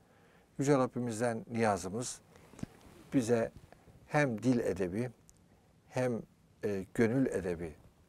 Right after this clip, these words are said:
e, lütfetmesidir ve kullarına karşı, has kullarına karşı,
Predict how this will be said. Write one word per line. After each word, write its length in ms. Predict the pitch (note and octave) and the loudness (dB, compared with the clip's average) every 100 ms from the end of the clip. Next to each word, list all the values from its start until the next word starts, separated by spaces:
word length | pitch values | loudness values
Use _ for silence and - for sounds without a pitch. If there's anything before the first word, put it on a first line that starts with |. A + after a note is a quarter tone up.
| _ _ | _ _
e, 260 | - F2 E2 - | -10 -8 -10 -6
lütfetmesidir 840 | C3+ - A#2+ B2+ A2+ B2 B2+ - - - - - _ B2+ | -4 -4 -4 -6 -4 -2 -2 -4 -16 -20 -20 -20 _ 0
ve 80 | |
kullarına 560 | A2+ - A#2+ A#2+ A2+ A#2 | 0 2 4 6 4 0
karşı, 460 | G#2+ F#2+ F2 F#2 F2+ | -2 -4 -4 -8 -8
has 280 | G#2+ C#3+ D3+ | -4 -2 -2
kullarına 500 | - A#2 G#2 F#2+ G#2 | -2 -2 0 -2 -4
karşı, 460 | G2+ F2+ - - | -6 -6 -8 -12